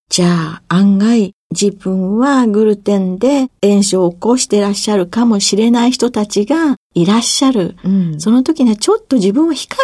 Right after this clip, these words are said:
Speaker 1: えてみて、
Speaker 2: うん。
Speaker 1: 体調がどうかを観察してみて。
Speaker 2: うん。ですね。私は食べ過ぎが一番良くないと思うので、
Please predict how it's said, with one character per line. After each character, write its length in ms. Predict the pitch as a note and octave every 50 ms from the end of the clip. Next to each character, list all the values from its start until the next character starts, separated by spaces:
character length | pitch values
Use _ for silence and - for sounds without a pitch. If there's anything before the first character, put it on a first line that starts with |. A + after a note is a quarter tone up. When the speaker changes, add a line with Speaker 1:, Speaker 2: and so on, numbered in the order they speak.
| B4+
Speaker 1:
え 40 | A4+
て 120 | - F#3+ F#3+
み 160 | F3+ F3 F3
て、 280 | F3+ - F#3+ F#3+ F#3 F#3 - _
Speaker 2:
う 60 | F#3
ん。 20 | E3+
Speaker 1:
体 220 | E3 A3+ B3+ C#4
調 180 | C#4 - D4+ D4+
が 120 | D4 C#4+
ど 160 | C4 E4+ F#4+
う 40 | F4+
か 140 | - - -
を 60 | -
観 280 | F3+ - - G#3 A3+ B3+
察 280 | - C#4+ C#4 - -
し 100 | - -
て 120 | A#3+ C4 A#3
み 160 | G3 F#3+ -
て。 160 | - - G#3+
Speaker 2:
う 100 | F#3+ F3+
ん。 60 | F#3+ - _
で 100 | - B3+
す 140 | B3+ - -
ね。 260 | G3 F#3+ G3 G3 G3+ - _ _ -
私 380 | A#3+ B3+ C4 E4+ F4+ - F#4
は 80 | F#4 F4+
食 280 | F4+ - _ - C#4
べ 100 | C4 G4
過 100 | G4 -
ぎ 80 | - A4
が 80 | A4+ A4+
一 140 | G#4+ - G4+
番 120 | G4+ G#4 G4+
良 60 | F#4+
く 80 | - B3
な 140 | A3+ G#3 G3+
い 60 | F#3+
と 100 | F#3+ F3+
思 160 | E3+ E3+ E3
う 20 |
の 140 | D#3+ D#3 D#3
で、 320 | D#3 F3+ F#3 F#3 F3+ D#3+